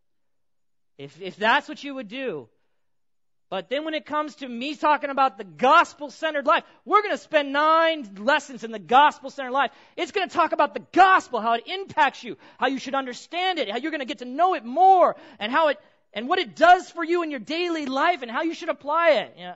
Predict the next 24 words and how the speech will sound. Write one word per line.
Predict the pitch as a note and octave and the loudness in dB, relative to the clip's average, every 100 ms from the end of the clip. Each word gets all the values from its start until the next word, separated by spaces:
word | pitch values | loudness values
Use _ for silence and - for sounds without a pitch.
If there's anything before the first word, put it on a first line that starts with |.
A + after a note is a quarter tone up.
| - | -14
yeah, | G#3 G#3 G3+ G3 | -12 -10 -12 -14
okay, | F#3+ F#3 E3 | -14 -16 -14
I'm | F3 | -18
gonna | D#3+ | -20
see | - | -20
if | F3+ | -16
I | E3 | -12
have | D#3+ C#3+ | -12 -14
time. | F3+ F3 | -16 -14
If | C#4+ C#4+ | -12 -10
I | B3 | -8
have | A#3 A3+ | -8 -10
time, | G#3+ G3+ F3 | -12 -16 -14
we'll | E3 | -18
see | - D#3+ | -18 -16
how | D3 | -14
it | C#3+ | -16
works | C3 - | -20 -18
out. | A2+ _ _ - | -20 _ _ -20
We'll | |
see. | D#3+ E3+ A#2+ | -20 -18 -16
I | B2 | -14
don't | C#3+ | -14
know. | C#3 | -18